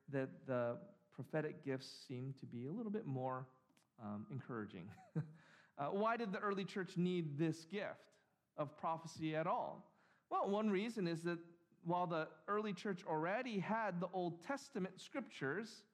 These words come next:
they needed authoritative exposition and interpretation of the Old Testament passages. So these prophets, um, were giving, uh,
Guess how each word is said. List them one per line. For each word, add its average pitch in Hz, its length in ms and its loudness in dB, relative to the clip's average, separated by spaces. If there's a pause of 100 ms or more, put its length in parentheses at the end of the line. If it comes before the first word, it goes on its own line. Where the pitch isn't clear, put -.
(560)
they 214 200 2
needed 226 500 2
authoritative 208 1000 2 (180)
exposition 160 1000 0 (120)
and 165 180 0
interpretation 165 1200 -2 (400)
of 190 360 4
the 185 100 4
Old 160 320 0
Testament 147 560 -6
passages. 208 640 -6 (140)
So 127 100 -4
these 127 280 -4 (140)
prophets, 151 580 -4 (360)
um, 123 360 -2 (680)
were 147 300 2 (320)
giving, 156 600 2
uh, 123 260 0